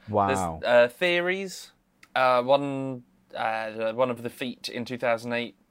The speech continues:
Speaker 2: matched D N A to a man who was described as suicidal.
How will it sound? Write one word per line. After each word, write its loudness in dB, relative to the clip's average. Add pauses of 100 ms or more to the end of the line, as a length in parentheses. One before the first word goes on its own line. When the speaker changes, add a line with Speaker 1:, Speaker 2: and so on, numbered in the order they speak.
(140)
Speaker 2:
matched -10 (320)
D -4
N -4
A -4
to -8
a -6
man -6
who -10
was -8
described -2
as -6 (240)
suicidal. -6